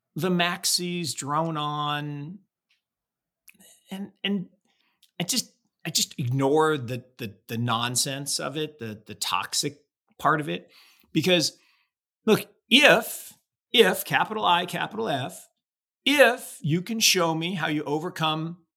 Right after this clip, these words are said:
the, the things that you spoke of and build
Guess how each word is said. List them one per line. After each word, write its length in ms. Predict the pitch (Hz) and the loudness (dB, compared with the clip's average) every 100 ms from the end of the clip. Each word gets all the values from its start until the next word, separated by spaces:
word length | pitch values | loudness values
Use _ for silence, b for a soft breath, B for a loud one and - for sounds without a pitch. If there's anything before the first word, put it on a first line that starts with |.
| _ _ 123 | _ _ -4
the, 300 | 147 147 - | -4 -4 -8
the 100 | 151 | -12
things 280 | 147 147 127 | -4 -4 -4
that 100 | 147 | -6
you 140 | 156 | -6
spoke 440 | 151 - 143 135 139 | -4 -4 -2 -2 -2
of 260 | 127 127 b b b b _ _ - | -6 -6 b b b b _ _ 2
and 400 | 151 143 113 - | 4 4 0 4
build 720 | 180 220 269 151 127 135 160 | 8 8 8 6 2 -6 -8